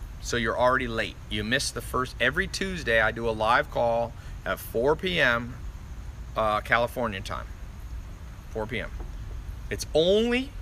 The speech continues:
for people, you get a special link if you're in the test group. It's private, you have to log in with a password. We have good technology if people are selling the passwords, it'll lock 'em all out and all that stuff. So you get in, twelve weeks, I'm gonna take you step by step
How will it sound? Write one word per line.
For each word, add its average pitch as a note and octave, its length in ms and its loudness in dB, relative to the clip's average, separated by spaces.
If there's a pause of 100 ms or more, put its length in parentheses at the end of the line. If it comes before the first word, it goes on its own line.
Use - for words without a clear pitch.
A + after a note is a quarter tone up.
for C#3+ 160 2
people, C#3 420 0
you B2 140 0
get A#2 160 4
a - 20 0
special D#3 500 2
link C3+ 260 -4
if B2 120 -6
you're A#2+ 120 0
in A2+ 80 -4
the A2 60 -4
test G2+ 280 -4
group. - 240 -10
It's - 160 -4
private, G#2 500 4
you G2 120 -2
have G#2+ 140 -2
to A2 60 -2
log A2+ 320 4
in A2+ 80 -2
with A2 120 -2
a G#2 40 -4
password. G#2+ 640 0 (380)
We A2+ 120 2
have A2 160 2
good A2 240 -4
technology G#2 640 0
if F#2+ 80 -8
people G#2+ 260 -4
are G2 100 0
selling G2+ 400 -4
the G2 60 -8
passwords, F#2 600 -2
it'll F#2+ 240 -4
lock F#2 300 -2
'em F#2 100 -4
all F#2 200 -2
out D#2 200 0
and - 80 -8
all C#2 120 -6
that - 140 -8
stuff. - 200 -10 (580)
So B2+ 340 2 (120)
you A#2 140 2
get C3+ 260 6
in, D3+ 320 2 (840)
twelve E3+ 380 4
weeks, G#3 500 -6
I'm A#2+ 100 -2
gonna A2+ 140 -2
take A#2 280 0
you A2+ 80 -8
step - 400 0
by F#3 140 6
step A2+ 360 0